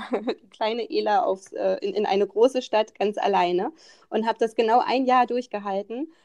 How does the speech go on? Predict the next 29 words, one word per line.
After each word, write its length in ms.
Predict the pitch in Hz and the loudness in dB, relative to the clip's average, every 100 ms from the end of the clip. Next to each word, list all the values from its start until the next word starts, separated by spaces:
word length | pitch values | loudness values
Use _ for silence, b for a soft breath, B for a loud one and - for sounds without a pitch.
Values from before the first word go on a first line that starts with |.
| b | b
und 240 | - 220 220 | -6 -4 -4
hab 140 | 220 | -2
dann 180 | 226 214 | -2 -2
gemerkt, 480 | 202 190 208 - 220 | 0 0 -2 -4 -6
dass 140 | 214 | -4
das 140 | 214 - | -6 -4
tatsächlich 600 | 190 - 180 - 240 233 | -6 -4 -6 -4 -6 -4
nicht 220 | 240 - | -4 -2
meins 380 | 220 226 240 - | 2 2 0 2
ist, 340 | 247 - - | 2 2 2
das, 220 | 208 208 | 2 4
was 180 | 208 208 | 0 2
man 220 | 208 196 | 2 2
sich 260 | 202 202 - | 2 -2 -2
so 300 | 196 196 196 B B | 0 2 0 B B
als 360 | - 196 196 - - | -2 -2 -2 -16 0
Kind 300 | 285 359 381 | 8 8 8
vorgestellt 880 | - 269 285 277 247 202 185 185 208 | 6 10 10 8 -2 -4 -4 -4 -8
hat. 220 | 220 - | -8 -8
Also 140 | 190 | -10
ich 100 | 196 | -8
hab, 80 | 214 220 220 | -6 -4 0
brauchte 320 | 214 208 196 | 0 0 -2
lange 360 | 190 240 302 294 | -2 0 -2 -2
Zeit, 400 | 240 233 240 b b - | -2 0 -2 b b -6
um 140 | 226 | -2
mir 100 | 220 | 2
das 180 | 208 208 | 0 0
einzugestehen, 920 | 214 269 269 226 220 - 196 214 | -2 -2 -4 -6 -6 -2 0 0